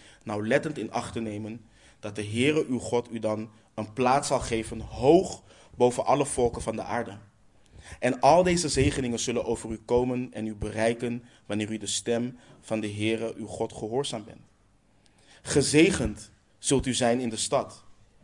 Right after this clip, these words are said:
en gezegend zult u zijn op het veld. Gezegend zal zijn de vrucht van uw schoot, de vrucht van uw land en de vrucht van uw vee, de dracht van uw koeien en de jongen van uw kleinvee. Gezegend zal uw korf, eh, zal zijn uw korf en uw bakdrog.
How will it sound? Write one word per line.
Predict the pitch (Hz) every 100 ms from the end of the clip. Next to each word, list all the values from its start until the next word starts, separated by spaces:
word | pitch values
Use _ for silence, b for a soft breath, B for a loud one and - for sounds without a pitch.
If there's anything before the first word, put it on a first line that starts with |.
| -
en | -
gezegend | - 135 117 156 180 170
zult | 147 135
u |
zijn | 123 127 127
op |
het | 113 -
veld. | 143 113 104 - B B B B
Gezegend | - 139 147 165 185 180
zal | 156
zijn | 135 139 143
de |
vrucht | 123 - 143 -
van | 139
uw | 131
schoot, | - 110 113 - B B
de | -
vrucht | 104 - 147 -
van | 143
uw | 131
land | 117 110 113 B B
en | -
de | 107
vrucht | 104 - 123 -
van | 120
uw | 120
vee, | 117 131 107 B B
de | - 113
dracht | 131 143 165
van | - 156
uw | 135
koeien | 135 131 131
en | 117
de | 110
jongen | 110 120 127 127 127 B
van | - 120
uw | 117
kleinvee. | 117 127 127 - 98 101 101 _ _ _ _ _ b b b
Gezegend | b 156 143 156 190 190
zal | 180 160
uw | 143 135
korf, | 151 160 - - -
eh, | - 120
zal | 120 135 127
zijn | 139 135
uw | 135 -
korf | 147 139 143 - _ _
en | 117
uw | 123
bakdrog. | 117 131 131 113 101 -